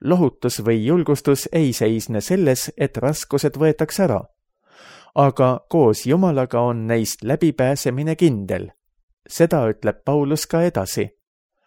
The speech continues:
Loen teise Korintuse kirja esimesest peatükist salmid viis ja kuus. Sest otse kui meil on küllaga Kristuse kannatusi, nõnda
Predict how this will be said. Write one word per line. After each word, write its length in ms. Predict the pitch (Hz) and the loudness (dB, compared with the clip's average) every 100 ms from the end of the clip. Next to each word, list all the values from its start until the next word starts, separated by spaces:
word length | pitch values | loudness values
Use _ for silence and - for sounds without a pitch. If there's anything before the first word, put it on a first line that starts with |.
| _ _ _ _ | _ _ _ _
Loen 380 | 156 160 120 117 | 2 2 2 -2
teise 400 | - 165 156 135 | -2 -2 0 -4
Korintuse 720 | 120 120 143 165 - 120 - 117 | -2 0 0 -2 -2 -2 0 0
kirja 460 | 165 165 127 117 - | 0 0 2 0 0
esimesest 640 | 160 156 110 104 113 - - | -4 -2 -4 -2 -4 -4 -2
peatükist 760 | 190 151 147 135 139 131 - - | 0 2 0 -4 -4 -4 -4 -12
salmid 560 | - 151 143 120 110 - | -4 -2 0 -2 -4 -4
viis 300 | 143 156 143 | -2 -2 -2
ja 120 | 156 151 | -2 2
kuus. 480 | 143 92 - - - _ _ _ _ _ _ _ _ _ _ _ _ _ _ _ _ _ _ - - _ | 0 0 -8 -14 -18 _ _ _ _ _ _ _ _ _ _ _ _ _ _ _ _ _ _ -20 -20 _
Sest 440 | - 147 131 - - | 2 2 2 -6 -2
otse 360 | 170 - 175 151 | -2 0 0 2
kui 220 | 139 123 | 2 2
meil 320 | 117 120 117 | 0 0 2
on 160 | 113 113 | 0 0
küllaga 480 | 175 170 120 113 120 | 0 2 2 0 -2
Kristuse 640 | - 143 170 - 113 - 101 | 0 0 0 -2 -4 -2 -2
kannatusi, 760 | - 196 175 - 139 - 139 127 _ _ 123 | 0 0 0 0 -2 2 0 -2 _ _ -4
nõnda 420 | 131 185 165 | 0 0 2